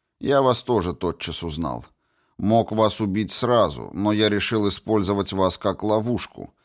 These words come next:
как ложный след, когда это будет необходимо, чтобы выиграть время». «Хорошо.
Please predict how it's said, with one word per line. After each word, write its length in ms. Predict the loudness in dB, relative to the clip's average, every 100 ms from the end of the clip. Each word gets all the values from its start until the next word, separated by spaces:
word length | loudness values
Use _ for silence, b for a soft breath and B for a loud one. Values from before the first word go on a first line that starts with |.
| _ _ 0
как 280 | 2 2
ложный 460 | 4 4 4 2 0
след, 460 | 0 2 2 2 0
когда 360 | -2 2 4
это 220 | 4 2
будет 400 | 0 0 0 0
необходимо, 800 | 2 2 0 -2 0 -2 -4 -10 -10
чтобы 400 | -2 0 2 4
выиграть 440 | 4 2 0 0
время». 480 | 0 0 -2 -8 -16 _ _ _ _
«Хорошо. 600 | -6 -2 -2 -2 -6 -6